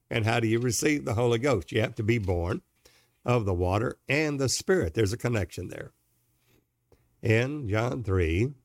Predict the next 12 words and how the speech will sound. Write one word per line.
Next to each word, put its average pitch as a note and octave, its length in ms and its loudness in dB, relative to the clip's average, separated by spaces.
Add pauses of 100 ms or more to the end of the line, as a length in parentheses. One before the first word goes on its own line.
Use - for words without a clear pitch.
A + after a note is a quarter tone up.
(100)
when F2 200 0
Nicodemus G#2+ 560 2
came G2+ 260 2
to C3+ 100 -6
Jesus, F#2 520 0
Jesus A#2+ 400 -2
said, G#2+ 500 0
uh, A2+ 140 0 (680)
"You A2+ 140 6
must B2+ 360 0
be B2+ 140 2
born G2 640 -2